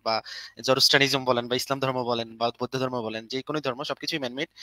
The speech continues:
women made বা ছাগল made। ওরা আসলে গাধা হইতে পারে, I'm not sure। <laughs> তবে এগুলো আমি, আ, মোটামুটি বিশ্বাস করি না বললেই চলে। আ, তবে কিছু জিনিস, আ, এগুলো আসলে রিলিজিয়াস বিলিফ থেকে আমি বলবো না। তবে একটা কোশ্চেন ছিল ভাই, হ্যাঁ, আপনি কিছু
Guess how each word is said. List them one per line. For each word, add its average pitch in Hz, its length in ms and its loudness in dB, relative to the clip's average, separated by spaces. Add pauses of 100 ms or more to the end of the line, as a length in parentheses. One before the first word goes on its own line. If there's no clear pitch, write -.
(260)
women 147 200 2
made 156 200 0
বা 123 100 4
ছাগল 143 300 4
made। 139 240 -2
ওরা 123 100 4
আসলে 123 300 -2
গাধা 123 240 2
হইতে 127 200 -6
পারে, 120 200 -2 (100)
I'm 117 140 -10
not - 160 -4
sure। 139 160 -6 (160)
<laughs> 240 520 -6
তবে 156 160 4
এগুলো 151 180 4
আমি, 135 260 0
আ, 117 60 -2
মোটামুটি 117 300 -6
বিশ্বাস 117 240 0
করি 120 160 -4
না 170 120 -6
বললেই 120 240 -4
চলে। 117 220 -6 (520)
আ, 123 280 0
তবে 147 120 0
কিছু 208 220 0
জিনিস, 185 460 2
আ, 127 300 2 (100)
এগুলো 151 180 -4
আসলে 156 200 -4
রিলিজিয়াস 151 440 0
বিলিফ 147 260 -6
থেকে 170 120 -4
আমি 165 80 0
বলবো 165 220 -4
না। 202 60 -2
তবে 170 100 -12
একটা 165 140 -6
কোশ্চেন 165 260 -4
ছিল 127 140 -6
ভাই, 123 120 -4
হ্যাঁ, 120 140 -4
আপনি 113 280 -10
কিছু - 180 -14